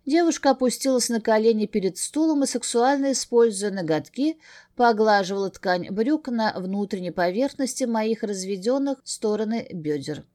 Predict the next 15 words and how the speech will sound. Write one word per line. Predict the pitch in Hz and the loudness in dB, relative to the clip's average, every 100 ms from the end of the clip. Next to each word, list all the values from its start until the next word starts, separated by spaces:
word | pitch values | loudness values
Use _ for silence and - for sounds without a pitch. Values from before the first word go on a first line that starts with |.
| _ _ _ _ | _ _ _ _
"Ты | 233 220 | 0 2
же | 233 | 2
знаешь, | 220 269 254 | 2 2 2
что | - 208 | 0 -2
тебе | 202 | -2
придется | 208 208 196 208 - 226 | 0 0 0 0 -2 -4
несладко, | 226 247 220 160 - | -2 2 2 2 0
если | 175 190 180 | -2 -2 -6
кто-то | - 190 - | -4 -4 -4
еще | - 202 - 277 | -4 -4 -2 0
узнает | 262 196 196 196 196 | 2 0 -4 -4 -2
о | 185 | 0
вашей | 185 175 202 | 0 -2 -4
грязной | 196 202 185 214 233 | -2 -2 -2 -4 -4
тайне. | 170 147 143 - | -4 -4 -6 -10